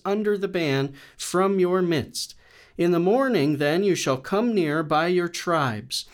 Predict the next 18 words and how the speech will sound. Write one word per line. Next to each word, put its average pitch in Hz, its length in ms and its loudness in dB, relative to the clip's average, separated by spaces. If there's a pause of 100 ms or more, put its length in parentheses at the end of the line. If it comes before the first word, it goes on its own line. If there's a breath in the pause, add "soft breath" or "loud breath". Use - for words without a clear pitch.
(200 loud breath)
and 147 140 0
it 180 140 0
shall 226 240 0
be 180 300 2
that 185 180 -2
the 156 80 -4
tribe 165 540 0
which - 240 -4
the 143 100 -4
Lord 160 340 0
takes 180 360 -4
by 170 280 0
lot 123 400 0 (300 loud breath)
shall 147 300 0
come 226 360 0
near 208 220 4
by 190 220 2
families, 143 760 -2